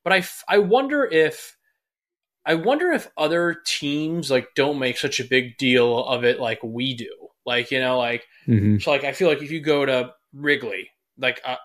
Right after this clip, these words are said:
Speaker 1: the, the, the signature stadium has to be, like, a Chicago dog with all the fixings on top of it, right? I wonder if just, like, some other st-, like, a team like the Blue Jays, like, "You're in Toronto. I don't, I don't know what food you think you're
Speaker 2: <laughs>
Speaker 1: getting here, guy." But, like, it's like,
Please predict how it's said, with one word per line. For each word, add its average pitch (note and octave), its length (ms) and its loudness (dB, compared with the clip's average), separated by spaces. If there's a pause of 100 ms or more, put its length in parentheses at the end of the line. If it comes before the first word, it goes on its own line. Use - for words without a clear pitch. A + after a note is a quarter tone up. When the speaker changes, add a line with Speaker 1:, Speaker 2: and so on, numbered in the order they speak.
(140)
Speaker 1:
the, C#3+ 300 -4
the, C#3+ 300 -12
the E3+ 60 -8
signature C3+ 340 -4
stadium C3 240 -2
has B2 180 0
to - 60 -12
be, B2+ 60 -4
like, A2 100 -8
a G#2+ 40 -16
Chicago G2+ 540 -6
dog G2 240 -12
with B2 100 -4
all A#2+ 140 0
the A2+ 60 -8
fixings A2+ 420 -6
on G#2+ 160 -8
top G2+ 260 -6
of A2+ 80 -16
it, A#2+ 40 -8
right? B2 360 0 (320)
I C#3 60 -2
wonder A#3 220 2
if B3+ 100 0
just, G3+ 180 0
like, D3+ 140 0
some E3 260 0
other C3+ 280 -4
st-, - 320 -10 (360)
like, C3+ 200 -2 (120)
a C#3 80 -2
team D3+ 240 0
like C3+ 200 0
the B2+ 80 -10
Blue B2+ 160 4
Jays, A#2+ 100 -2
like, A#2+ 140 2 (100)
"You're G#3 240 0
in A3+ 140 2
Toronto. C3+ 580 0
I C#3+ 140 -4
don't, E3 160 -2
I E3 40 0
don't F#3 100 0
know F#3+ 120 4
what D#3+ 160 2
food E3 240 2
you - 60 0
think C3+ 200 0
you're C3 100 0
Speaker 2:
<laughs> - 0 -
Speaker 1:
getting C#3 220 0
here, A#2 160 -8
guy." A2 280 -4
But, C3 180 -6
like, B2 320 0
it's C#3+ 240 -4
like, C#3 220 -4